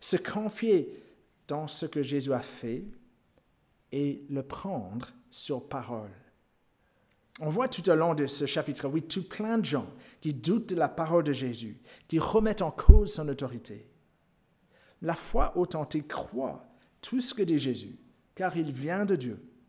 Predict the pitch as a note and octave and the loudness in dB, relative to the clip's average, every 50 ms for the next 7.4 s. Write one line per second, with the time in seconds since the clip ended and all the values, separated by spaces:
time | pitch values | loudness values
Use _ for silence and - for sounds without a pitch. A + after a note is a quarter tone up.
0 | _ _ _ _ _ _ _ _ _ _ - - C#3+ - - E3+ D3+ E3+ E3 D3 | _ _ _ _ _ _ _ _ _ _ -10 -6 -4 -4 -4 -4 -4 -4 -4 -4
1 | C3 B2 C#3 F3 G#3 G#3+ G#3 F#3 D#3+ D#3 C#3 C#3 C3 B2+ B2+ B2 A#2 A#2 - B2+ | -4 -6 -4 -2 -2 -2 -2 -2 -2 0 0 0 0 0 -2 -2 -4 -6 -6 -8
2 | A#2+ A2+ A#2 A2+ B2+ B2+ A#2 G#2+ F#2+ - - _ _ _ _ _ _ _ _ _ | -8 -8 -8 -8 -6 -6 -8 -8 -12 -18 -20 _ _ _ _ _ _ _ _ _
3 | _ _ _ _ _ _ _ _ _ _ _ - - - C#3 B2+ B2+ C3+ - - | _ _ _ _ _ _ _ _ _ _ _ -20 -14 -8 -4 -2 -2 -2 -2 -2
4 | C#3+ B2 - - - - G3 G3 F3 C#3 C3+ B2+ B2+ B2 - C#3+ B2 C3+ B2 - | -6 -4 -4 -6 -4 -2 0 0 0 0 -2 -4 -4 -4 -4 -4 -4 -6 -6 -6
5 | E3+ D#3+ D3+ G#3 A3+ A3 - - - - - - - - - - D#3+ D3 C3 D3 | -4 -2 0 0 -2 -2 -4 -10 -16 -20 -20 -20 -20 -14 -6 -4 -2 0 0 0
6 | D3 C#3+ C3 C#3 E3 E3 E3 D#3 C#3 C3 B2+ C3 C3 - - C3 A#2 A2 A2 B2 | 0 0 -2 -2 -4 -2 -2 0 0 0 -2 -2 -4 -4 -4 -4 -4 -6 -6 -8
7 | C3 C3 C3 A#2+ G#2+ G#2 - | -6 -6 -6 -6 -8 -10 -14